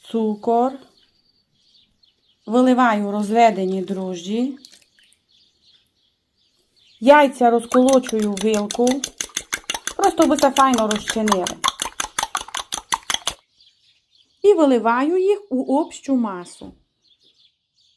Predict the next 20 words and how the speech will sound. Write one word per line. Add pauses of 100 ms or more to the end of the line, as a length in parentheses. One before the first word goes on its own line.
(380)
Виливаю
розтоплене
вершкове
масло. (440)
Може
бути
просто
м'яке,
аби
ся
легко
місило,
як
собі
хочете. (1200)
Наливаю
ще
маленько
теплого
молочка.